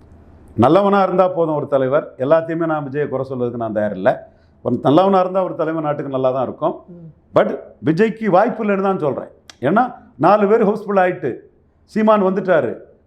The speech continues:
Speaker 1: இனிமே விஜய்க்கு வந்து நாலு பர்சன்ட் ஓட்டுக்கு மேல வராதுங்கிறது தான் என் கருத்து. கொங்கு மண்டலத்துல மட்டும்தான் ஜாஸ்தி வரும். ஏன்னா அங்க கொங்கு மண்டலம் உள்ள அந்த சமூக,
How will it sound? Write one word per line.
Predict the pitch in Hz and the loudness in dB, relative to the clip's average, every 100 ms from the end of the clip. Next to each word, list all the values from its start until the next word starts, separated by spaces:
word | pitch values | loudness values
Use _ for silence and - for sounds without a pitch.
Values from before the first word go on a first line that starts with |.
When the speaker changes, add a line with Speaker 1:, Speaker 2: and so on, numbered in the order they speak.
| - | 0
Speaker 1:
இனிமே | 190 240 | 2 2
விஜய்க்கு | 220 202 220 | 0 -2 -2
வந்து | 190 190 208 | 0 0 2
நாலு | 190 208 | 2 0
பர்சன்ட் | 185 185 151 | -4 -6 -4
ஓட்டுக்கு | 165 160 | -2 -2
மேல | 160 185 | 0 2
வராதுங்கிறது | 156 165 170 151 | 2 2 0 -4
தான் | 160 175 | -2 -2
என் | 147 127 | -2 -4
கருத்து. | 147 160 156 104 | -2 -2 -4 -2
கொங்கு | 185 240 233 | 0 2 2
மண்டலத்துல | 202 196 196 175 | 2 2 -2 -4
மட்டும்தான் | 165 170 190 | -4 -2 0
ஜாஸ்தி | 170 170 170 | 2 2 -2
வரும். | 143 120 - | -6 -6 -6
ஏன்னா | 147 180 | -4 -2
அங்க | 196 170 | -2 -2
கொங்கு | 165 196 214 | -4 -4 0
மண்டலம் | 202 180 165 151 | 0 2 0 0
உள்ள | 143 135 | 0 2
அந்த | 127 123 | 2 0
சமூக, | 160 180 202 | 0 0 2